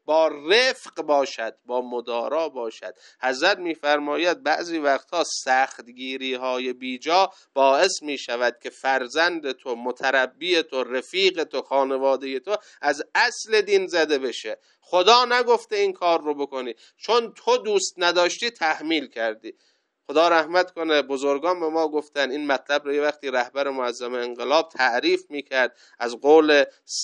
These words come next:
شیخ هاشم قزوینی مشهد، می‌فرمود تجار و کسبه مشهد اعتراض کردن به ایشون که «آقا طلبه های شما چرا نماز ظهر و عصر رو آخر وقت می‌خونن یا نماز صبح رو نزدیک طلوع آفتاب می‌خونن؟»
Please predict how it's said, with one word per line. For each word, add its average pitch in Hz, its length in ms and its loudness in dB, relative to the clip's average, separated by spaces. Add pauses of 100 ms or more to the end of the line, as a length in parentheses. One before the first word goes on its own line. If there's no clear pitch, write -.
شیخ 131 320 -2
هاشم 147 500 0
قزوینی 131 720 -2
مشهد، 131 600 0 (220)
می‌فرمود 147 540 4
تجار 160 520 4
و 160 60 6
کسبه 147 800 0 (220)
مشهد 139 580 2
اعتراض 139 640 2
کردن 143 480 -2
به 135 80 -8
ایشون 151 400 -6
که 147 260 -2 (200)
«آقا 160 200 2
طلبه 139 500 0
های 139 300 0
شما 143 280 -6
چرا 165 280 -2
نماز 135 460 0 (400)
ظهر 139 260 0
و 127 100 0
عصر 180 320 2
رو 185 60 0
آخر 139 480 2
وقت 185 260 2
می‌خونن 127 440 -6 (260)
یا 139 120 0
نماز 135 440 -2 (180)
صبح 175 220 0
رو 175 80 -2
نزدیک 135 500 -2
طلوع 131 400 0
آفتاب 127 500 0
می‌خونن؟» 123 380 -8